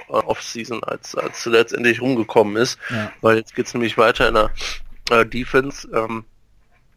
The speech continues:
Speaker 1: und die sta-, die sta-, die startet wirklich, äh,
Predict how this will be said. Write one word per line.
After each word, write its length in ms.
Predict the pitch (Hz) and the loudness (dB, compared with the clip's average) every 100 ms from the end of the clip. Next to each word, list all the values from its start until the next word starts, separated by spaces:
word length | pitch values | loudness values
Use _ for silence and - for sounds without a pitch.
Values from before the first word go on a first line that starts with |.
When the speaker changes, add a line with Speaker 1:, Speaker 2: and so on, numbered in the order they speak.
| _ - | _ -6
Speaker 1:
und 160 | 139 135 | 0 2
die 80 | 135 | 2
sta-, 360 | - 135 123 | 4 4 4
die 220 | 135 113 127 | 0 -14 -6
sta-, 320 | - 135 - | 2 2 0
die 220 | 151 175 | -8 -6
startet 480 | - 135 156 131 - | 2 2 2 -4 -10
wirklich, 400 | 131 - 113 - | -12 -12 -16 -10
äh, 180 | 117 | -8